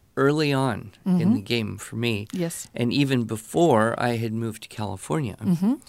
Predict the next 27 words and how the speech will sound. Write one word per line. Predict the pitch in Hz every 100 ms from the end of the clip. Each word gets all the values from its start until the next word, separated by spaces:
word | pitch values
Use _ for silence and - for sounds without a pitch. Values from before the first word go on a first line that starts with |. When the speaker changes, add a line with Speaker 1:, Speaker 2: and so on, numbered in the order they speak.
| - - - - _ _ 123
Speaker 1:
The | 135
thing | - 180 156 -
I | 160 185
most | 165 143 180 190 -
remember | 117 104 95 90 101 104 - _ _ _ _ 123
is | 123 113 113
that | 123 110 _
there | 135
were | 117 120
so | - - - 156 156 170
many | 170 160 143 131
people | - 165 180 - 101 - _ _ _ _
at | 123 110
this | 131 120 -
T | 147
W | 127 123 117 113
S | 110 110 170
S, | 143 113 - _ _ _ _ -
we | 131 139 131 - -
couldn't | - 185 160 - _
use | - 139 139 123
a | 117
room | 107 139 175 135
that | 120 110
even | 127 127 123 117
had | 117 110 -
tables. | 156 165 - - 214 -